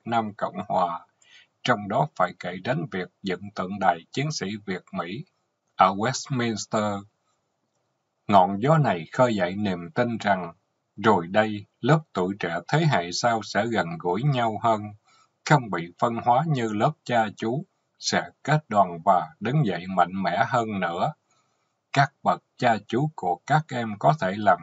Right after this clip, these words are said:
công việc dễ dàng nhất, đó là hỗ trợ các em thật tích cực, và cùng với những lời khuyến khích,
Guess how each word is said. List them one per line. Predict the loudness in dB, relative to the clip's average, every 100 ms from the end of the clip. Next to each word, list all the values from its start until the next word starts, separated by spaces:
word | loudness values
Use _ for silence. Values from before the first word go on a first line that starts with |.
| -2
công | -2 0
việc | -2 -4 -4
dễ | -8 -6 0
dàng | 2 2 0
nhất, | -2 -2 -6 _ _ _ _
đó | 2 4
là | 6 4 4
hỗ | 0 -2
trợ | -4 -4 -4
các | -2 -2
em | -2 -6 -4
thật | -2 -4 _
tích | -4 -4 _
cực, | -6 -6 _ _ _ _ _
và | 4 4 4
cùng | -6 -6 -4
với | -2 -2
những | -2 0
lời | 2 2 0
khuyến | -2 0 0
khích, | -2